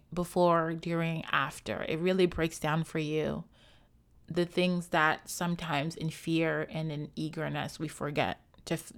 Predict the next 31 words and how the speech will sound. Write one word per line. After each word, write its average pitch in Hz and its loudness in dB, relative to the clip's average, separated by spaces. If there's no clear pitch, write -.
to, 165 -2
to - -6
look 180 -2
at. - -6
It, - 4
it 156 -4
covers 170 0
all 165 4
the 156 4
blind 151 2
spots - -6
for - -12
you. - -8
And 165 2
I 165 6
know 175 4
that 165 8
in 160 4
episode 165 2
five, 170 8
I 151 2
was 156 0
so 202 4
pumped 226 10
and 214 4
excited, 214 6
and 202 2
I - 4
was 196 0
like, 190 0
"Yay! 135 10